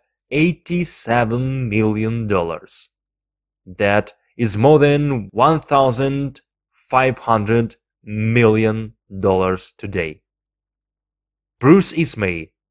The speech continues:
the president of the White Star Line, and Thomas Andrews, the ship's builder, were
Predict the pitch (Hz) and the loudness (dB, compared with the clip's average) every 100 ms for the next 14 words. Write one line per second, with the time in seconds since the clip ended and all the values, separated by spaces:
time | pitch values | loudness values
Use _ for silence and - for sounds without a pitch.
0 | _ _ 101 95 - 131 123 135 147 135 | _ _ -10 -6 -2 0 0 -2 0 2
1 | 151 123 131 127 - 135 135 131 113 113 | 2 4 2 0 -2 0 2 2 2 2
2 | 117 - _ - 135 127 - 156 151 147 | -2 -6 _ -6 -4 -4 -4 0 4 4
3 | 131 - _ 127 135 139 113 95 87 - | 2 -4 _ -2 0 0 -2 -2 -2 -8
4 | - _ _ _ _ - 92 87 - 127 | -20 _ _ _ _ -16 -10 -8 0 2
5 | 123 117 117 117 117 120 123 123 _ _ | 2 2 2 2 4 2 2 -4 _ _
6 | _ 101 101 95 110 | _ -2 2 4 2